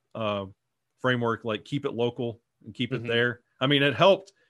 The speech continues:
Speaker 1: it helped the Avs many times, especially with the, um, the covid restrictions and the taxi squad. Um, they would,
Speaker 2: Right.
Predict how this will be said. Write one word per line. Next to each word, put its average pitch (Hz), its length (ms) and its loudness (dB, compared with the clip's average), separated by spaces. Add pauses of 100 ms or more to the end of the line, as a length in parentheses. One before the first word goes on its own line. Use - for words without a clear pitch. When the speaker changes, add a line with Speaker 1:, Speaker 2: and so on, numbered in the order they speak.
(120)
Speaker 1:
it 139 80 2
helped 151 220 4
the 143 100 6
Avs 139 260 6
many 135 460 0
times, 117 340 -2
especially 139 500 2
with 127 240 -2
the, 110 220 -2
um, 101 300 -6 (480)
the 120 100 -2
covid 160 280 4
restrictions 147 720 -2
and 117 180 -6
the 104 180 -6
taxi 143 380 -2
squad. 160 440 2 (600)
Um, 117 240 -2 (300)
they 139 100 4
would, 143 160 4
Speaker 2:
Right. 147 280 2